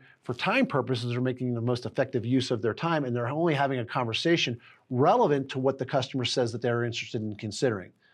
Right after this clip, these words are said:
Okay, that doesn't mean we don't show them everything. The problem is, is most contractors only allow customers to see the one, two, three, possibly four choices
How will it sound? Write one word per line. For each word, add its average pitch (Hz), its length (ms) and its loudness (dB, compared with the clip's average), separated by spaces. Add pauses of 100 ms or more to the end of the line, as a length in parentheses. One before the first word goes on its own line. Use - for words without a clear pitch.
(240)
Okay, 117 240 0 (420)
that 151 200 4
doesn't 170 260 4
mean 156 220 4
we 147 120 4
don't 139 240 2
show 139 300 4
them 123 180 2
everything. 113 580 0
The 107 100 -4
problem 202 420 4
is, 143 160 4
is 127 100 0
most 180 320 2
contractors 131 840 2 (320)
only 214 380 4
allow 165 360 4
customers 151 520 0
to 127 80 0
see 156 240 2
the 123 120 4
one, 151 480 2
two, 156 300 4
three, 151 340 2
possibly 151 680 0
four 175 360 4
choices 180 680 4